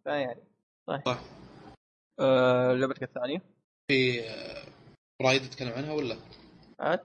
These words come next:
Speaker 1: تت-، آه، تتكلم عنها بشكل سريع طيب إذا تبغى.
Speaker 2: طيب، برايد، آه، لعبة بازلز ألغاب، آه، ألغاز، إندي هي.
Speaker 1: تمام.
Speaker 2: نزلت على الإكس بوكس في ألفين وثمانية،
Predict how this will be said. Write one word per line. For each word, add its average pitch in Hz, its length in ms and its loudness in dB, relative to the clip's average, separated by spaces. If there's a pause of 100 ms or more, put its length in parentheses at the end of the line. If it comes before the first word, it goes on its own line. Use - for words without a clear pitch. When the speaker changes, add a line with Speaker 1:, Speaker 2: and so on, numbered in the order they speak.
Speaker 1:
تت-، 196 400 -2 (540)
آه، 156 220 4
تتكلم 196 400 4
عنها 156 200 6
بشكل 131 280 -10
سريع 110 220 -10
طيب - 320 -12
إذا 71 100 -18
تبغى. - 280 -12 (480)
Speaker 2:
طيب، 113 220 2 (180)
برايد، 170 380 0
آه، 151 420 -2
لعبة 156 300 -4 (100)
بازلز 139 340 -2
ألغاب، 127 280 -2 (300)
آه، 113 240 -10
ألغاز، 131 440 -2 (200)
إندي 135 320 0
هي. 127 100 -2 (520)
Speaker 1:
تمام. 139 120 0
Speaker 2:
نزلت 160 260 2
على 147 60 -2
الإكس 143 200 -6
بوكس - 400 -6
في 139 160 -2
ألفين 131 220 -4
وثمانية، 131 520 -2